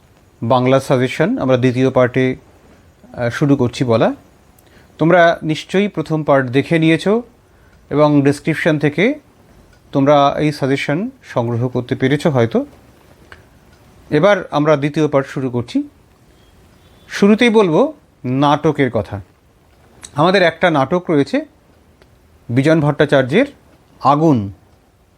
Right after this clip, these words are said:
তো এই নাটক থেকে তোমাদের একটা প্রশ্ন লিখতে হবে, দুটো আসবে। আমি কয়েকটা বলবো গুরুত্বপূর্ণ প্রশ্ন, এগুলো একটু দেখে গেলে আশা করি তার মধ্যে তোমরা পেয়ে যাবে কমন। এক হচ্ছে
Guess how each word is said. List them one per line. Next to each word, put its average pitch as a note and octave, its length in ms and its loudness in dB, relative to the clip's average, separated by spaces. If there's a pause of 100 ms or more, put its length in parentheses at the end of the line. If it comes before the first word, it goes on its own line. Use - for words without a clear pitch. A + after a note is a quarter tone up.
(720)
তো F#3 180 2
এই A3+ 200 4
নাটক G3 500 0
থেকে A3+ 180 0
তোমাদের G#3+ 280 2
একটা F3+ 240 2
প্রশ্ন F#3+ 300 -4
লিখতে E3+ 300 -2
হবে, E3+ 240 -2 (340)
দুটো F3 380 2
আসবে। D3+ 500 0 (480)
আমি D3+ 240 0 (380)
কয়েকটা C#3+ 300 0
বলবো C3 420 0
গুরুত্বপূর্ণ C3+ 640 -2
প্রশ্ন, C3 340 -4
এগুলো D3 260 2
একটু C#3+ 160 -4
দেখে B2+ 280 0
গেলে D#3+ 160 2
আশা C#3 240 2
করি A3 200 0
তার F3 160 2
মধ্যে D3 400 0 (680)
তোমরা C#3+ 200 2
পেয়ে D#3 280 2
যাবে C#3 220 2
কমন। E3 380 -2 (1120)
এক E3 180 0
হচ্ছে G#3 220 2